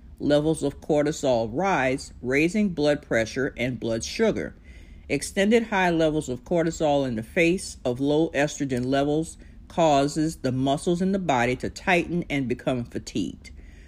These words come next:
Progesterone also affects the muscles. When levels of progesterone begin to drop prior to menopause, muscles tend to become tense. Muscle tension treatments.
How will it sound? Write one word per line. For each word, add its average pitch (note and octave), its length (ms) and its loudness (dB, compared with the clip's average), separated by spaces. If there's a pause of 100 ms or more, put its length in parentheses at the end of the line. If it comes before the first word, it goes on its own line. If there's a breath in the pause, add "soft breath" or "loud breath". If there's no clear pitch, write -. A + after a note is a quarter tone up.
(160 loud breath)
Progesterone F#3 880 2
also D#3 460 2
affects D3 460 0
the B2 140 -4
muscles. C3 640 -2 (400 loud breath)
When D#3 220 0
levels E3 320 4
of G3+ 120 2
progesterone E3 800 0
begin C#3 320 -2
to C3+ 100 -4
drop C#3+ 480 -2
prior D3 340 4
to C#3 140 -6
menopause, B2+ 800 0
muscles D3 480 -2
tend D#3 300 -2
to D#3 80 -2
become B2+ 480 -4
tense. - 560 -8 (1900 loud breath)
Muscle F#3+ 480 2
tension F#3+ 480 0
treatments. - 760 -4